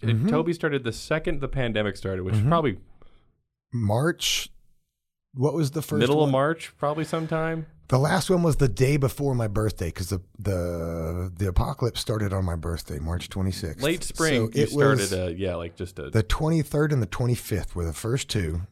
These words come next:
Speaker 2: March twenty-third and twenty-fifth were the first two we did in that parking lot of Gorehound. Uh, they were your open
Speaker 1: In
Speaker 2: mic
Speaker 1: Fort Collins, Colorado.
Speaker 2: and
Speaker 1: Yeah.
Speaker 2: then Homeboys Showcase, I think.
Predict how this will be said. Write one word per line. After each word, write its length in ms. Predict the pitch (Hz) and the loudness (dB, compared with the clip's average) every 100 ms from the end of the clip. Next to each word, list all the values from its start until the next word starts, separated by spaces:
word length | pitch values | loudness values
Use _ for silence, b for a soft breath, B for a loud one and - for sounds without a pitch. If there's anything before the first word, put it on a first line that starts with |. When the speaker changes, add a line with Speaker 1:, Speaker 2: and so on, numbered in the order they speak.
| - | -4
Speaker 2:
March 260 | 92 95 - | -4 -4 -6
twenty-third 400 | - 101 98 110 | -8 -4 -2 0
and 60 | |
twenty-fifth 600 | - 107 117 80 71 - | 0 0 0 -4 -6 -8
were 60 | 82 | -10
the 40 | |
first 220 | 80 95 - | -6 -6 -2
two 100 | 104 | -2
we 100 | 101 | -2
did 240 | 92 87 | -2 -2
in 100 | 87 | -2
that 120 | 85 - | -4 -6
parking 320 | 90 92 95 | -6 -4 -4
lot 220 | 92 92 | -4 -6
of 140 | - 82 | -8 -8
Gorehound. 560 | 107 95 78 78 85 78 b b b b b b b - | -4 -4 -4 -4 -6 -8 b b b b b b b -4
Uh, 360 | 95 92 87 85 | 0 2 2 0
they 160 | 90 104 | 0 0
were 160 | 101 | 0
your 300 | 90 104 170 | 0 0 2
open 200 | 165 - | 2 2
Speaker 1:
In 60 | 120 | 2
Speaker 2:
mic 160 | 160 185 | 2 4
Speaker 1:
Fort 180 | 123 | 2
Collins, 360 | - 117 110 107 | 0 -6 -6 -6
Colorado. 520 | - 110 98 90 92 113 | -4 -2 -2 -4 -4 0
Speaker 2:
and 180 | 117 | 2
Speaker 1:
Yeah. 40 | 117 | 2
Speaker 2:
then 180 | 120 113 | 2 2
Homeboys 680 | 98 139 139 139 135 113 - | 2 2 2 2 2 0 -4
Showcase, 600 | - - 127 120 87 76 | -6 -2 -2 0 -2 -2
I 100 | 78 | -6
think. 420 | 69 76 82 - | -6 -4 -6 -8